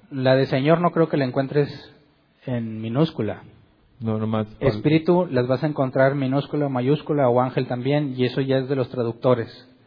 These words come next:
Speaker 1: a como ellos interpretan de quién está hablando, porque no hay ni minúsculas ni mayúsculas en hebreo antiguo. Entonces ya es, cuando tú lo lees y lo ves con minúscula o mayúscula,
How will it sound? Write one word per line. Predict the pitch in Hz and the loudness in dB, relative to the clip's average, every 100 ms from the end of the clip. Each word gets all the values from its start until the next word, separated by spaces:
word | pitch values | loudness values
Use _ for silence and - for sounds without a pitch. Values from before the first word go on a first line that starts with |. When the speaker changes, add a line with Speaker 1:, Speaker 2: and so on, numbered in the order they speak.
| _ _ _ | _ _ _
Speaker 1:
a | 131 | -8
como | 123 120 117 | -4 -2 0
ellos | 120 127 143 | 0 2 0
interpretan | 147 139 131 139 127 135 131 131 | 0 -2 -2 0 0 0 -2 -2
de | 117 | -6
quién | - 117 | -4 -6
está | 113 - | -6 -4
hablando, | 110 117 117 107 - _ _ _ _ _ | 0 0 0 -4 -10 _ _ _ _ _
porque | 127 131 | -8 -4
no | 120 120 | -2 0
hay | 127 | 0
ni | 139 | 0
minúsculas | 131 123 123 139 135 | -2 -2 -2 0 0
ni | 123 | 0
mayúsculas | 117 117 110 - 123 113 | -4 -4 -6 -4 -6 -4
en | 110 | -10
hebreo | 104 104 104 107 _ _ _ _ _ | -6 -6 -8 -16 _ _ _ _ _
antiguo. | 113 101 107 95 - _ _ _ _ _ _ _ _ _ _ _ | -14 -10 -10 -12 -16 _ _ _ _ _ _ _ _ _ _ _
Entonces | 120 120 117 120 - | -8 -6 -4 -4 -6
ya | 120 120 | 0 4
es, | 127 127 - - _ | 4 0 -10 -20 _
cuando | - 123 120 | -4 -2 0
tú | 143 | 2
lo | 156 | 2
lees | 156 160 160 | 4 4 2
y | |
lo | 147 | -2
ves | 127 135 | -2 -4
con | - | -6
minúscula | 135 135 139 147 | -6 -6 -4 -2
o | 147 | -2
mayúscula, | 143 143 156 151 175 | -2 -2 0 2 0